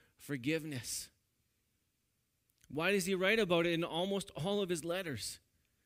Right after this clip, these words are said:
Because it happens to all of us almost every single day.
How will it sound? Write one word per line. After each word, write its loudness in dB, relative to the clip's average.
Because 4
it 6
happens 2
to 2
all 4
of 2
us 2
almost 2
every 0
single 2
day. -4